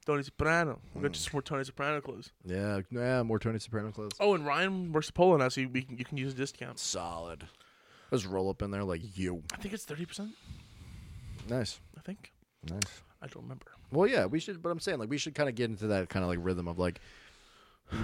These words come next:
Speaker 2: one, maybe, w-, I know us being us, it's not gonna be, like, a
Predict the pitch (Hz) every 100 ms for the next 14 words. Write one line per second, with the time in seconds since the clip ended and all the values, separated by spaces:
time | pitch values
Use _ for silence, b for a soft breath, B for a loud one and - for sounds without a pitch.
0 | 117 139 143 143 151 156 139 - 147 151
1 | 160 160 - 127 127 - 123 104 101 110
2 | - - 107 107 98 98 98 98 90 85
3 | 78 71